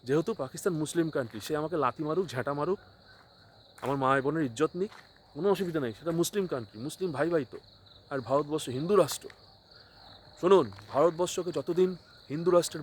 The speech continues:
বাইরে একটা রাষ্ট্র ভাবতে পারবেন, তবেই ভারতবর্ষ কথা বলবে আপনাদের সাথে ঠিকভাবে, আবার আগের মতো ব্যবহার করবে।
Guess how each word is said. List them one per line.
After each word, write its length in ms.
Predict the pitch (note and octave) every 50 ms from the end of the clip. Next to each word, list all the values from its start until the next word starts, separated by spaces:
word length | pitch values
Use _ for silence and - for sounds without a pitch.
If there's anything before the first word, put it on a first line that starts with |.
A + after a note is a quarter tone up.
| B2+
বাইরে 280 | - B2+ C3+ D#3 D#3 E3+
একটা 220 | D#3+ - - D3+
রাষ্ট্র 320 | B2 B2 C3 - - - G3+
ভাবতে 240 | F3+ F3 D#3+ F3 F3
পারবেন, 360 | D#3+ E3 D3 C3 A#2+ F#2 E2 - - - - - - - - - - - - - - - - _ _ _ - - - - - - -
তবেই 240 | C#3 C#3+ D3 F3+ F3+
ভারতবর্ষ 440 | C#3+ D#3 D#3+ D#3+ C#3+ C#3+ D3+ - -
কথা 220 | C#3 C#3 B2+ C3+
বলবে 280 | B2+ B2 A#2 G#2+ G#2+ A#2
আপনাদের 260 | G#2+ - C3 A#2 B2
সাথে 240 | - - B2+ - C#3+
ঠিকভাবে, 420 | - C#3 C3 B2 B2 A#2+ B2+ F3+ G3 - - - - - - - - - - - - - -
আবার 240 | - B2+ B2+ D#3+ D#3
আগের 200 | C3 A#2+ B2+ B2+
মতো 220 | B2+ B2 A#2+ - G3
ব্যবহার 440 | F3+ C3 A#2+ A#2 A#2+ B2+ B2+ A#2+
করবে। 280 | A2 A#2+ A2 F#2+ - -